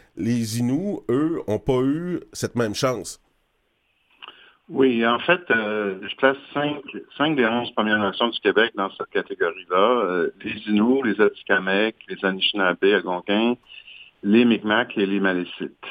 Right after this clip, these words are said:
Speaker 2: Alors, euh, il y a onze Premières Nations, comme on sait, reconnues au Québec.
Speaker 1: Mhm.
Speaker 2: Euh, il y en a trois qui ont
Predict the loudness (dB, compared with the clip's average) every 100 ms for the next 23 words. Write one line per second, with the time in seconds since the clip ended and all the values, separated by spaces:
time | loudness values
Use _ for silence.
0 | -6 -2 2 2 2 2 2 2 2 2
1 | 0 -2 -8 -6 2 4 6 2 -2 -4
2 | -2 -2 -2 -4 -2 -4 -4 -4 -4 -2
3 | -4 -4 -4 2 4 4 -2 _ -4 -4
4 | -6 -6 0 4 4 4 2 0 0 -4
5 | 2 2 4 -4